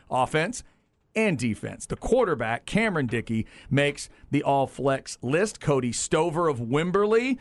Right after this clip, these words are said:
I know he was an All Flex guy last year, uh, as we went through the season. How about the name Deuce Adams?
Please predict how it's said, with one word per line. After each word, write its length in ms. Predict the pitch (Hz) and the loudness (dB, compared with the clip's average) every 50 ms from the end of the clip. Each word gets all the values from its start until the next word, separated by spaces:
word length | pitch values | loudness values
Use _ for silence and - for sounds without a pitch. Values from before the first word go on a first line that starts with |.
| - - - | -6 -8 -4
I 80 | 123 | 0
know 120 | 131 127 123 | 0 2 2
he 140 | 135 143 | 2 2
was 140 | 151 151 127 | 2 2 0
an 100 | 160 156 | 2 2
All 160 | 156 151 156 | 2 2 2
Flex 400 | 151 - - 151 160 160 - - | 2 0 -2 -2 -2 -2 -2 -4
guy 300 | - 143 156 151 156 156 156 | -2 0 2 4 4 4 4
last 460 | 151 156 156 160 156 143 - - - | 4 2 2 2 2 0 -4 -6 -2
year, 320 | 165 165 160 160 156 143 - - - - - | -2 0 2 2 2 0 -2 -6 -18 -6 -2
uh, 140 | 139 139 139 135 | 0 2 2 2
as 100 | 139 117 | 2 0
we 80 | 143 | 2
went 200 | 143 147 156 139 | 2 2 0 2
through 100 | - 165 | 0 0
the 80 | 147 147 | 0 0
season. 520 | - - 170 165 170 160 143 190 190 190 - - - - | -2 0 -2 -2 -2 0 0 0 0 0 -2 -6 -6 -2
How 80 | 143 | 0
about 180 | 160 185 180 185 | 2 2 2 2
the 80 | 202 | 0
name 220 | 185 196 196 175 151 | 0 0 0 0 -4
Deuce 500 | 117 104 143 190 220 208 - - - - - - - | -4 -2 0 2 2 0 0 -4 -8 -10 -14 -8 0
Adams? 760 | - 190 196 190 185 170 143 127 113 107 98 95 - - | 2 2 4 4 4 2 0 0 0 -4 -6 -8 -10 -12